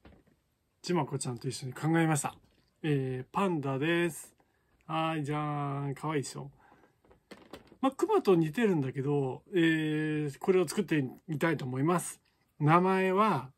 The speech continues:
こちらです。はい。タンタンです。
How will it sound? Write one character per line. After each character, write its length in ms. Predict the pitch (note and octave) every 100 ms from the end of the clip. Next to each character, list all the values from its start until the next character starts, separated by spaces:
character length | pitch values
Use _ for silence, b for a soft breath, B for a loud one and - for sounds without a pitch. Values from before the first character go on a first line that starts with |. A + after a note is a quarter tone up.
| _ _ _ _ _ _
こ 100 | D#3+
ち 120 | C#3+
ら 140 | D3+ D3
で 380 | D3+ D3 D3
す。 460 | C#3+ - - - _ _ _
は 180 | - D3+
い。 120 | C#3+ - _ _ _ _ _ _ _
タ 160 | - G#3
ン 80 | E3+
タ 180 | D#3+
ン 120 | C3+ B2
で 160 | D3+
す。 320 | C#3+ - -